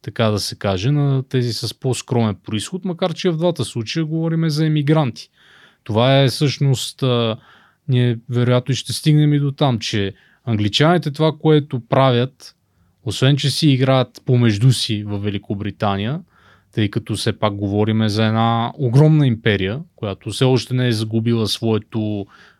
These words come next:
а, влияние във всички точки на земното кълбо, те пренасят и футбола. И буквално го превръщат в,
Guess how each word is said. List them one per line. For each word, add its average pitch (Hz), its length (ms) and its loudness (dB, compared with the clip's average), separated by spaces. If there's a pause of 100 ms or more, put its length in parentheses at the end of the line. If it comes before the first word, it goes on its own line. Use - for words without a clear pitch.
(120)
а, 113 100 -4 (360)
влияние 107 800 0
във 107 120 -6
всички 101 380 -6
точки 120 300 -4
на 110 60 0
земното 110 440 -2
кълбо, 107 400 -2
те 196 240 -2
пренасят 165 540 0
и 196 60 -2
футбола. 120 500 0 (500)
И 175 420 0 (380)
буквално 170 720 2
го 170 360 2
превръщат 165 640 -2
в, 170 220 -8